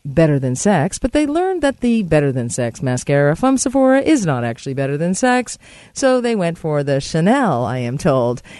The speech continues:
They also have, um, uh, contour. There's a, a whole contour kit you can buy for seventy dollars at Sephora. Um, and there's a couple of other basic tips. Do not utilize your concealer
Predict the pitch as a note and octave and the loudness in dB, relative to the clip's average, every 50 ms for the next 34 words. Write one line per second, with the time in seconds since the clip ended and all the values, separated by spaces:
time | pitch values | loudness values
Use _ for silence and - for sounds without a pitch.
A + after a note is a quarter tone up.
0 | - _ - F#3+ G3 - - G#3 A#3+ C4 B3 - C4 A3+ G3+ G3+ F#3 F#3+ F#3 E3 | -14 _ 0 2 2 2 2 2 2 0 0 2 2 2 2 2 2 2 2 2
1 | D#3+ D#3 D3+ D3+ D#3+ - - C#3 C3+ C3 B2 A#2+ A#2+ A#2+ B2+ C#3 - - - - | 2 2 2 0 -2 -2 -2 0 0 2 2 0 0 0 -2 -4 -8 -12 -14 -18
2 | - - _ _ _ - D3 D3 C#3 C3+ C3 B2+ B2 B2+ - - - - - F3 | -20 -20 _ _ _ 0 2 4 4 4 4 4 4 4 2 0 -2 0 2 2
3 | E3+ F3+ F3+ - - F#3 E3+ E3 E3+ F3 F#3+ F3+ D3+ C3+ C#3+ - _ - - D#3+ | 4 2 0 0 0 0 2 2 2 2 2 2 0 0 0 -4 _ -4 -2 0
4 | D#3+ A3+ B3 - - F#3+ F3+ F3+ G3 - - G3+ G3 G3+ - - G#3 G3+ G#3+ - | 2 2 0 2 0 0 2 2 2 2 2 2 2 2 0 0 0 0 0 0
5 | G3+ F#3+ - F#3 F3+ E3+ E3+ E3+ F#3 G3 - D3+ - D#3 C#3 C3 C#3 C3 C3 C3 | -2 -2 0 0 0 0 0 0 0 -2 -4 -2 0 0 2 2 2 0 0 2
6 | A#2+ A2+ A2+ A#2+ D3+ G3+ - - C3 - - C3 - - A#2 A2 A2+ D3+ G#3 - | 2 2 4 2 2 2 0 0 -2 -2 -4 -6 -2 0 0 0 0 0 -2 -6
7 | - - - - - - _ - - F3+ F3+ F3+ F3+ F3+ F3+ F3+ F3 - - - | -10 -20 -20 -20 -20 -20 _ 0 2 4 4 4 4 2 2 -2 -4 -4 -2 0
8 | F#3+ F#3 F3+ F3+ F3+ F#3 F#3 F3 F#3+ - - E3 F#3 F3+ G3+ G3+ G3 - E3+ - | 0 2 2 2 0 0 -2 -2 -4 -8 -10 -6 2 4 4 4 4 2 -2 -8
9 | - - - A#3+ B3+ B3+ B3+ A#3+ G3+ G#3 G3+ F#3+ D#3 E3 D#3+ E3+ F3+ - - G3 | -10 -8 -6 -4 -4 -2 -2 0 0 0 0 0 2 2 2 2 2 0 -2 -4
10 | - - - A3 A#3 C4 - - - - - - - - _ _ _ _ _ _ | -6 -4 -2 -2 -2 -2 -2 -6 -8 -8 -10 -18 -20 -20 _ _ _ _ _ _
11 | _ - - F#3+ F#3 F#3 F#3 G3+ - G#3 F#3+ F#3+ F#3+ F#3 F#3 F3+ F3 F3+ - F3+ | _ -2 0 2 2 4 2 2 0 2 2 2 2 2 2 2 2 2 0 -2
12 | E3 - F#3 E3+ - - - - F3 E3+ E3+ F3+ G3+ | -2 0 0 0 2 2 0 2 2 2 4 2 0